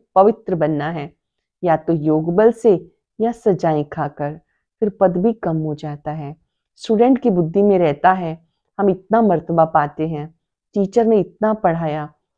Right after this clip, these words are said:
फिर टीचर को भी सौगात देते हैं। ये तो बाप तुम्हें विश्व का मालिक बनाते, तो तुम भक्ति मार्ग में उन्हें याद करते हो, बाकी बाप को आप क्या सौगात देंगे?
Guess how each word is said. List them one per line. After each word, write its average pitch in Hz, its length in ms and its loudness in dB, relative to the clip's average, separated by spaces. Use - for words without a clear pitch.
फिर 202 160 -2
टीचर 202 280 2
को 226 140 2
भी 208 140 4
सौगात 165 480 0
देते 151 380 -6
हैं। 156 260 -12
ये 165 100 -4
तो 165 160 -4
बाप 156 520 -6
तुम्हें 190 160 -2
विश्व 180 420 0
का 170 240 -12
मालिक 165 420 -8
बनाते, 151 540 -14
तो 170 80 -4
तुम 185 280 -4
भक्ति 170 420 -4
मार्ग 160 300 4
में 165 280 -4
उन्हें 170 180 -2
याद 160 380 2
करते 151 380 -6
हो, 151 240 -10
बाकी 156 300 -8
बाप 160 440 0
को 196 80 -4
आप 180 260 -4
क्या 180 140 -4
सौगात 185 440 2
देंगे? 180 340 0